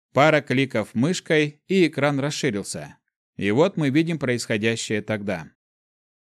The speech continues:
Мой рывок к Марине, потом нас закидывает в портал. А вот дальше началось самое интересное. Он не закрылся, как я подумал, а сменил цвет на стабильный. На это никто не обращает внимания,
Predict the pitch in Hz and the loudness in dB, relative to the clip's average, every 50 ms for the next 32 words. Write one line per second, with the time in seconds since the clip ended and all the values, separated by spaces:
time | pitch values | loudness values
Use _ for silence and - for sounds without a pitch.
0 | _ _ _ _ _ _ _ _ - 101 120 139 143 123 117 110 110 131 131 - | _ _ _ _ _ _ _ _ -2 2 4 4 6 4 4 4 2 0 0 0
1 | - 110 107 101 98 139 165 170 151 143 143 139 - _ - 104 110 - 165 175 | -2 0 0 2 2 2 2 2 0 0 -2 -4 -6 _ -4 -4 -2 2 2 2
2 | 190 185 170 147 123 131 131 127 - 170 147 151 135 131 131 123 - - - 139 | 2 2 0 0 0 -2 -2 0 0 0 2 2 2 2 2 0 -2 -2 -2 -2
3 | 147 - - 147 110 92 90 82 - _ _ _ _ _ _ _ - 120 117 113 | -2 -2 -2 0 0 0 -2 -4 -12 _ _ _ _ _ _ _ -4 -2 0 2
4 | 117 117 104 95 98 139 160 175 165 - - 110 101 101 - 131 131 127 127 - | 2 2 0 2 2 2 2 2 0 -4 -4 -4 -4 -4 -2 -2 -2 -2 -2 -2
5 | - 165 165 156 151 139 135 135 135 - 151 139 117 98 - - 87 80 78 76 | -2 -2 -2 -2 -2 0 -2 -2 0 0 0 0 0 -2 -4 -8 -8 -10 -10 -12
6 | - _ _ _ _ _ _ _ _ _ _ _ _ _ _ - - 127 135 131 | -18 _ _ _ _ _ _ _ _ _ _ _ _ _ _ 2 4 4 6 6
7 | 143 143 131 147 156 151 - 185 220 220 190 - 120 113 - 113 101 - 120 110 | 4 2 2 2 0 0 2 0 2 2 2 0 -2 -2 -2 -2 0 2 0 2
8 | - 120 127 135 143 117 101 95 87 78 - _ _ _ - - 117 123 - 135 | 2 0 0 2 2 0 0 -2 -4 -6 -12 _ _ _ -6 -4 -2 -2 0 2
9 | 131 135 147 151 147 117 - - 143 170 208 202 - 147 139 - 185 185 170 170 | 2 2 4 2 0 0 -2 0 0 0 0 0 -2 -6 -4 -2 -2 -2 0 0
10 | 131 101 92 87 82 - _ _ _ _ _ _ _ _ _ _ _ _ _ _ | 0 0 0 -2 -4 -8 _ _ _ _ _ _ _ _ _ _ _ _ _ _
11 | _ _ - - 110 123 131 113 - 110 113 117 110 - - 156 151 147 135 123 | _ _ -4 0 2 4 4 4 4 4 4 2 2 2 2 2 4 4 2 2
12 | 107 120 123 120 - 147 139 131 - - 139 147 156 156 143 120 98 90 87 82 | 2 2 0 0 2 2 2 2 2 0 0 2 2 2 2 0 0 -2 -4 -6
13 | - - | -10 -14